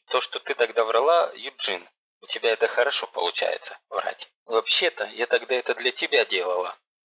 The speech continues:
обидевшись, напомнил я неблагодарному о тех обстоятельствах. «Качественно выполняла свою работу». «Вот так дальше и выполняй», приказал Джоон. «Качественно». Я не очень понял суть его претензий,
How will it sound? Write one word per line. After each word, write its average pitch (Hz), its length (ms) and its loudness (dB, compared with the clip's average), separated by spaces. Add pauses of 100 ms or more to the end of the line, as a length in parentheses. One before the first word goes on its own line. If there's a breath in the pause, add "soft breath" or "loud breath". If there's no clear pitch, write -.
(140)
обидевшись, 95 680 -2
напомнил 92 480 -2
я 139 160 0
неблагодарному 98 840 -2
о 98 80 2
тех - 240 -4
обстоятельствах. - 920 -6
«Качественно 110 600 2
выполняла 113 540 2
свою 110 320 0
работу». 113 480 0 (240)
«Вот 220 240 2
так 156 240 0
дальше 143 360 2
и - 20 0
выполняй», 113 680 2 (240)
приказал 92 440 0
Джоон. 90 360 -2 (280)
«Качественно». - 720 -2 (440)
Я 147 240 2
не 143 120 -2
очень 110 260 -2
понял 95 340 -2
суть - 260 -4
его 92 140 4
претензий, 160 640 -2